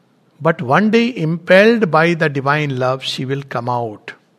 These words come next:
And that indeed will be a very great day।" और वो कौन सा दिन था? Swam श्री अरविंद।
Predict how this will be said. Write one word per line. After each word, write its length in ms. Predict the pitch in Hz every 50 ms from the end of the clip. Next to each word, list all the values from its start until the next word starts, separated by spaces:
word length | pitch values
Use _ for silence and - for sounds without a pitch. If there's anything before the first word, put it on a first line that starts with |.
| _ _ _ _ _ _ _ _ _ _ _ _ _ _ _ _ _ _ _ _ _ _ - -
And 160 | 113 104 92
that 420 | - - 120 147 185 190 180 -
indeed 520 | - 135 120 117 110 104 135 139 165 180 156
will 300 | 147 131 127 117 110 - 120
be 220 | 113 113 113 123
a 0 | 151 - _ _ _ _ _ _ _ _ _ _ _ _ - 98 95
very 500 | 113 117 120 131 139 135 131 - - -
great 400 | - 104 101 98 _ - - _
day।" 160 | - - - - - - _ _ _ _ _ _ _ _ _ _ _ _ _ _ _ _ _ _ _ _ _ _ _
और 160 | - 123 113 113
वो 120 | 113 117
कौन 300 | - - - 135 131 131
सा 180 | 123 - - 127
दिन 240 | 113 131 123 117
था? 340 | 117 - - 113 123 - - _ _ _ _ _ _ _ _ _ _ _ _ _ _ _ _ _ _ _
Swam 600 | - - - - - 165 165 165 170 175 175 175
श्री 280 | 165 - - - - 156
अरविंद। 460 | 143 135 131 127 127 117 95 - -